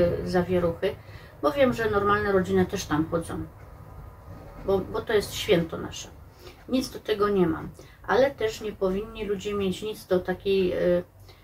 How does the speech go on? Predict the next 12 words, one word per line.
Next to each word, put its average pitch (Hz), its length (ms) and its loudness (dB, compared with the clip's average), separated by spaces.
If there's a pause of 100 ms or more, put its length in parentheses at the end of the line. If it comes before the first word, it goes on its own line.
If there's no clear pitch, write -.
(160)
y, - 300 -6
do 196 100 2
takich 190 320 -6
marszów 208 400 -2
równości, 233 500 -4
bo 175 140 0
u 247 160 0
nas, 220 320 0
y, - 180 2
ta - 80 6
pani - 320 -2
pomyliła 202 720 4